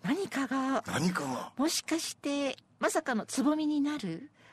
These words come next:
Speaker 1: もしかすると、一輪咲くと期待するようになりました。
Speaker 2: おう。
Speaker 1: まだ咲いてはないんですかね。
Speaker 2: うん。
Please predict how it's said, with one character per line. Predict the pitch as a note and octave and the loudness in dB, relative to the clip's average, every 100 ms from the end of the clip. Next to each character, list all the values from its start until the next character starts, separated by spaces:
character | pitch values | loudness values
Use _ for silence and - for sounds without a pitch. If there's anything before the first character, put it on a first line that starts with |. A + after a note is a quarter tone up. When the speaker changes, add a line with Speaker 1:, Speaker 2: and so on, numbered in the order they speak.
| - | -2
Speaker 1:
も | G#3+ | 0
し | - | 0
か | - G3+ | -2 -4
す | - A3+ | -2 -2
る | C#4 | 0
と、 | A3 E3+ - - - | 0 -2 -6 -18 -12
一 | - C#4+ | -2 2
輪 | D4 G#3+ C3 - - | 4 2 0 -6 -16
咲 | - G3 - | -8 -8 -8
く | - C4+ C#4+ D4 A#3+ - _ | -2 2 4 4 2 -6 _
と | - D#4+ - _ _ | 2 2 2 _ _
期 | - | -6
待 | - A#3+ | 0 2
す | - | 4
る | C#4+ | 4
よ | B3+ F#4 D4+ | 4 4 2
う | |
に | E4+ | 2
な | D#3+ | 0
り | E3+ | 0
ま | F#3 A#3 | -2 -4
し | C4 G3 G#3+ | -2 0 2
た。 | A2 | 4
Speaker 2:
お | A3+ G#3 | 4 4
う。 | F#3 | 2
Speaker 1:
ま | |
だ | F#4+ | 2
咲 | E4 E4 | 2 2
い | |
て | D#4 | 2
は | E4 F#3 | 2 2
な | E3 | -2
い | E3+ | -6
ん | |
で | E3 | -6
す | G3+ | -4
か | A3 E3 | -2 -2
ね。 | E3+ | -4
Speaker 2:
う | |
ん。 | A3 | -10